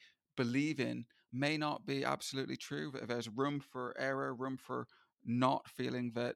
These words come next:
that what we expect to happen will happen, and, and the ability to sort of hold on to that sense of ambiguity and navigate in a world where there are no certainties is a really powerful thing. And I think it's something that we see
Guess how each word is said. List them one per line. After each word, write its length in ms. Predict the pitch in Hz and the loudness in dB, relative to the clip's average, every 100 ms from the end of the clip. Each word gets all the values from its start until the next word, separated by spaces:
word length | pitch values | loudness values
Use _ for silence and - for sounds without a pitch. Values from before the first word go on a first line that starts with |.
| 127 | -4
that 180 | 120 113 | -4 -2
what 140 | 127 | -4
we 140 | 123 | -4
expect 420 | 120 - - 131 - | -6 -8 -6 -6 -4
to 60 | |
happen 340 | 120 120 110 110 | -6 -4 -4 -2
will 200 | 123 117 | 0 -2
happen, 400 | 120 117 123 117 | -4 -4 -2 -2
and, 120 | 110 | -2
and 220 | 117 117 120 | -2 -2 -4
the 120 | 123 | -4
ability 340 | 120 127 120 | -2 -4 -4
to 220 | 117 120 117 - - | -4 -8 -8 -16 -20
sort 180 | - 117 | -8 -8
of 60 | 110 | -6
hold 340 | - 135 131 | 0 2 2
on 240 | 127 131 135 | 0 -2 -4
to 120 | - | -4
that 180 | 120 117 _ - | -4 -4 _ -14
sense 400 | - - 135 139 | -6 0 0 -2
of 80 | - | -4
ambiguity 680 | 120 113 - 120 113 113 | -4 -6 -10 -10 -8 -6
and 220 | 110 113 117 | -6 -4 -2
navigate 440 | 127 127 117 113 | -2 -4 -6 -6
in 80 | 113 | -6
a 60 | |
world 240 | 117 113 110 | -8 -8 -8
where 220 | 120 117 - _ _ - | -10 -10 -12 _ _ -4
there 160 | 127 120 | 4 6
are 160 | 123 | 6
no 160 | 117 120 | 4 0
certainties 640 | - 120 117 - 117 107 - - - | -2 -4 -6 -10 -10 -12 -16 -14 -4
is 100 | 120 | -2
a 60 | |
really 200 | 139 165 | 0 -2
powerful 440 | - 123 127 - 110 | -2 0 0 -2 -8
thing. 240 | 120 113 | -6 -4
And 100 | 123 | -4
I 0 | |
think 160 | 151 156 | -2 -2
it's 80 | |
something 220 | 156 147 127 | 0 0 0
that 100 | 120 | 0
we 80 | |
see 360 | 117 - 123 | -2 -2 -4